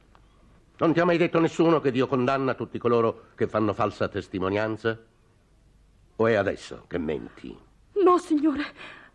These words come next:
Speaker 2: Adesso sono con Dio.
Speaker 1: Adesso sei con Dio?
Speaker 2: Sì, signore.
Speaker 1: Sta bene attenta. O tu mentisci ora, oppure hai mentito in tribunale. E in un caso,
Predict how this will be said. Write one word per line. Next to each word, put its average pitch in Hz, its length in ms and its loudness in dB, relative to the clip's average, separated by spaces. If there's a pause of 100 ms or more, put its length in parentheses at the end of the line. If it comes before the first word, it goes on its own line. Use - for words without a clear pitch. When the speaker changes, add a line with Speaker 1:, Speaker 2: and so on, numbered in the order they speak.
(300)
Speaker 2:
Adesso 381 420 0
sono 311 300 -4
con 320 220 -2
Dio. 302 340 0 (360)
Speaker 1:
Adesso 143 800 -4 (120)
sei 131 340 -6
con 131 300 -8
Dio? 82 360 -12 (1000)
Speaker 2:
Sì, - 340 -14
signore. 262 560 -14 (640)
Speaker 1:
Sta 120 140 -2
bene 123 180 4
attenta. 71 560 -6 (720)
O 120 60 2
tu 151 100 2
mentisci 131 640 0
ora, 151 560 0 (220)
oppure 120 640 -2 (580)
hai 120 140 -2
mentito 110 460 -4
in 98 80 -6
tribunale. 80 720 -10 (600)
E - 100 0
in 214 140 4
un 190 180 4
caso, - 500 -4